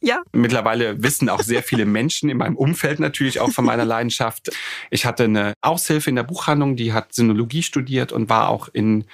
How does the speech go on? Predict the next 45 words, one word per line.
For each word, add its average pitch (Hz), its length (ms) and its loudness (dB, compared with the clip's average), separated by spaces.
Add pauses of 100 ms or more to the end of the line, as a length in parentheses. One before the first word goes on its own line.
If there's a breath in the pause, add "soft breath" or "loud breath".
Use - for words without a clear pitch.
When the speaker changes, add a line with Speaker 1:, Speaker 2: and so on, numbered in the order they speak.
(840 loud breath)
Speaker 2:
jetzt - 180 -6
haltet 101 200 0
euch - 140 -2
fest, - 240 -2
die - 100 2
Ausgabe 107 400 0
kommt 110 240 -6
wirklich - 260 -4
aus 117 280 -6
Wuhan. 139 580 0
Also 110 240 -2
die 104 140 -2
war 110 100 2
kurz - 280 -4
vor 117 180 0
Corona, 113 640 0
war 113 160 2
sie - 180 -2
in 117 120 2
Speaker 1:
Okay. 117 100 -2
Speaker 2:
Wuhan 131 440 0
und 117 100 -2
ist 117 140 -4
ausgeflogen 113 680 0
worden 113 240 0
und 113 140 -4
hat 127 200 -4
mir 139 140 4
eine 139 140 0
Alice 135 340 -2 (300)
im 117 160 2
Wunderland 117 480 0
Ausgabe 110 500 0
aus - 300 -4
Wuhan 135 360 -2
mitgebracht. 107 460 -4
Also 110 200 2
das 113 120 -2
finde 113 220 -4
ich 127 80 -10
ist, - 180 -10 (160)
äh, 107 160 -4
auch 117 200 -2
einfach 117 220 0
nochmal 110 380 2